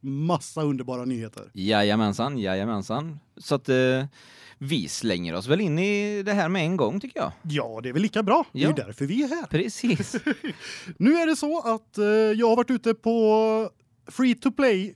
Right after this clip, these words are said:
Speaker 1: kortmarknaden.
Speaker 2: Jajamensan.
Speaker 1: <laughs> Och rotat fram, eh, M T G Arena.
Speaker 2: Ja.
Speaker 1: Magic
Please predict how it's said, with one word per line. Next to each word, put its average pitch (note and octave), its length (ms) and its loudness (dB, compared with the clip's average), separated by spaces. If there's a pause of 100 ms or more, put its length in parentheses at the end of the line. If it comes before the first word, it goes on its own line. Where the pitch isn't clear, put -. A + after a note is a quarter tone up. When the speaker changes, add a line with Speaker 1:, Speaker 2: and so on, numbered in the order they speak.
(140)
Speaker 1:
kortmarknaden. D3+ 1120 2 (140)
Speaker 2:
Jajamensan. A#2+ 920 0
Speaker 1:
<laughs> - 60 -18
Och G3+ 320 4
rotat A3 380 0
fram, E3+ 400 2
eh, F3 60 2 (520)
M A3 200 2
T - 120 -4
G G#3 220 0
Arena. F3+ 460 -2 (160)
Speaker 2:
Ja. E3+ 300 4
Speaker 1:
Magic F3 380 4